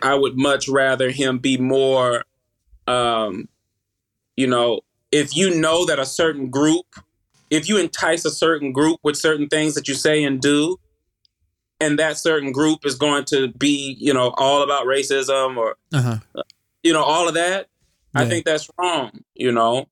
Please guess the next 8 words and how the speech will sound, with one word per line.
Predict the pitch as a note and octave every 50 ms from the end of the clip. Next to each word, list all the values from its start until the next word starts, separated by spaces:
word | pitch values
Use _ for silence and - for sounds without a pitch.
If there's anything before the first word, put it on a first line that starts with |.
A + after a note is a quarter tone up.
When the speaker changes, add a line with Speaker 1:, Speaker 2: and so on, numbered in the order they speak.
| _ -
Speaker 1:
Um, | - A#2+ B2+ B2+ B2 B2 A#2+ A#2+ B2 B2+ -
he's | - D#3+ D3 C#3+
also | C#3+ D3 D3 D#3 C#3+
facing | - - D3 C#3+ C#3+ C#3+ D3 C#3
a | C3 A#2
lot | A#2 A#2 B2+ C3 C#3 C#3+ C#3 C#3
of, | C#3 C#3 C3 B2+ B2
like, | B2 A#2+ A#2+ A#2 A#2+ -